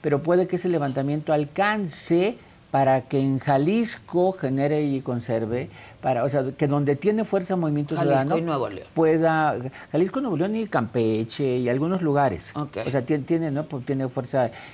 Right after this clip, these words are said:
Speaker 1: en, en Colima, en Nayarit, o sea, en algunos lugares tiene fuerza. Eh, pero quién sabe si le alcance lo nacional, porque Samuel, uno, no es muy conocido, y dos, su estilo, quién sabe si gusta en el sureste.
Speaker 2: Exacto.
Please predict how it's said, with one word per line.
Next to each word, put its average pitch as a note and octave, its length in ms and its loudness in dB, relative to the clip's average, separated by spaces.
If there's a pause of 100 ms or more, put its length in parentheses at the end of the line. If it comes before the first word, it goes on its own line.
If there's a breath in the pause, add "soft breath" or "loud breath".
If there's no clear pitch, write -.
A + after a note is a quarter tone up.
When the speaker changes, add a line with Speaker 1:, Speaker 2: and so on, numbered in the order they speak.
Speaker 1:
en, G#2+ 180 -6
en D#2+ 340 -8
Colima, G#2+ 800 -2
en F#2 280 -10
Nayarit, A2+ 640 -4
o G2+ 60 -6
sea, B2 220 -2
en B2+ 160 -2
algunos E3+ 320 -2
lugares C#3 260 0
tiene C3 180 -4
fuerza. - 340 -8 (640 loud breath)
Eh, C#3 320 2 (440)
pero D#3+ 180 4
quién F#3+ 160 0
sabe F#3+ 200 0
si F#3 100 -2
le C#3 60 2
alcance B2+ 520 -4 (320)
lo B2+ 360 -2
nacional, C3 520 -4 (380 loud breath)
porque B2+ 260 -4
Samuel, D3 500 0 (300)
uno, G#3+ 260 2
no D#3 60 0
es D3 80 0
muy C#3+ 120 0
conocido, D#3+ 500 -2 (260)
y B2+ 120 -2
dos, D#3+ 260 2 (220 loud breath)
su - 180 -2
estilo, D#3 440 -2
quién C#3+ 160 -6
sabe C#3+ 180 -2
si C3+ 100 -10
gusta B2+ 300 -6
en B2+ 80 -4
el A#2+ 100 -4
sureste. C3+ 480 -6
Speaker 2:
Exacto. - 540 -10